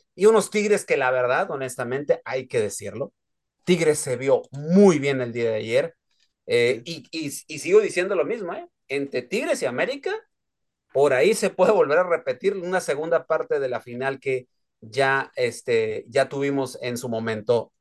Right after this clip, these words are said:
Speaker 1: hace, hace ya prácticamente un mes. Mi estimado Freddy, ¿qué esperar de esto?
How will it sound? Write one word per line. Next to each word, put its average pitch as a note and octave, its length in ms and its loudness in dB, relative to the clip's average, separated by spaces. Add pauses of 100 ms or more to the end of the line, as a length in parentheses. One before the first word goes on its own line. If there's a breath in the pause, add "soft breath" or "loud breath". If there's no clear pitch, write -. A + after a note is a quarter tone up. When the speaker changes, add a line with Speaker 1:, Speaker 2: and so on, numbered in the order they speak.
(120)
Speaker 1:
hace, - 400 -4
hace - 280 0
ya F3+ 240 2 (160)
prácticamente C3 800 -2
un C3 160 -2
mes. A#2 240 -4 (420 soft breath)
Mi D#3+ 100 2
estimado E3+ 340 8
Freddy, A3+ 460 4 (440)
¿qué G3 80 0
esperar F#3+ 340 2
de F#3 80 4
esto? - 320 -2